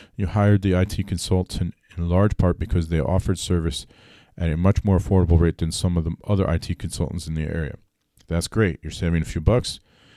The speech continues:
and getting your computers repaired when they need to be. That I T consultant could end up costing you far more than the established, more expensive I T consultants.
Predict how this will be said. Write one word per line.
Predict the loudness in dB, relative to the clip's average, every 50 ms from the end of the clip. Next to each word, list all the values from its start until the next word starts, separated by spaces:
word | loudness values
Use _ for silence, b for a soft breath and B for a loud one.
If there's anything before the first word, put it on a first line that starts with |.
| b b -8
and | -2 0
getting | 2 2 4 4
your | 2 0
computers | 2 4 4 4 4 4 2
repaired | 2 2 2 2 2 2 0
when | 0 0
they | 0 -2
need | -2 -4 -4 -6
to | -8
be. | -10 -10 -12 -12 _ _ _ B B B B B B B
That | -4 -2 0 0
I | 0
T | -2 -2 -2 -4 -4 -4 -6 _
consultant | -6 -4 -4 -2 -2 -2 -2 -2 -4 -8 -6 -2
could | 2 2 2 2
end | 2 0 0 -2
up | -4 -2
costing | 0 0 0 0 -2 -2 -2
you | -2 -2 -2 -4 -6 b b b b b b b b b b b b b _ _
far | -16 -4 0 2 2 4 4
more | 4 4 4 4 4
than | 4 4 2 0 -2 -4 -6 -4
the | -4 -4
established, | -4 -4 -4 -2 -2 0 0 2 2 0 0 -2 -4 -6 -8 -8 -10 -12 _ _ _ _ _ _
more | 0 2 2 2
expensive | 2 0 -2 -2 -2 -2 -4 -6 -6 -4
I | -4 -4
T | -6 -6 -8 -10 -6
consultants. | -4 -4 -4 -4 -4 -4 -4 -4 -6 -10 -12 -12 -14 -16 -16